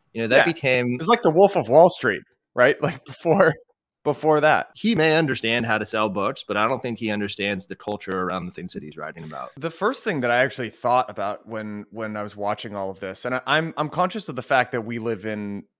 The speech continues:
Speaker 2: a little bit of a bubble and we're, like, really into the details, and it's like, "Hey, it's the thing that you really care about. Now you're raising your hand." But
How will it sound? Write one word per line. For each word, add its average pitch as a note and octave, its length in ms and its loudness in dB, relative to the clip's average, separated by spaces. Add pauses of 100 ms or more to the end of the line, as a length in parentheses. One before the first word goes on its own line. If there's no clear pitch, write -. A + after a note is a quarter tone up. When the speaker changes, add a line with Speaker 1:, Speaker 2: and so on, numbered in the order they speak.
(120)
Speaker 2:
a F#2 180 -6
little G2+ 200 -8
bit G2+ 120 -6
of F#2+ 80 -8
a G2 60 -8
bubble F#2+ 540 -4
and F2+ 240 -10
we're, G2 100 -8
like, F#2+ 240 -8
really G#2+ 300 -4
into G#2 180 -8
the G#2 100 -10
details, G2 680 -6
and F2+ 160 -12
it's - 100 -16
like, F2 160 -10
"Hey, B2+ 340 2
it's - 220 -10
the A2 80 -18
thing A2+ 220 -8
that F#2+ 80 -4
you G#2 160 -6
really G2 240 -6
care G#2 200 -4
about. F#2 300 -4
Now F#2+ 120 -6
you're F#2 140 -6
raising F#2 280 -10
your F2 100 -10
hand." G2 300 -8
But F2+ 180 -6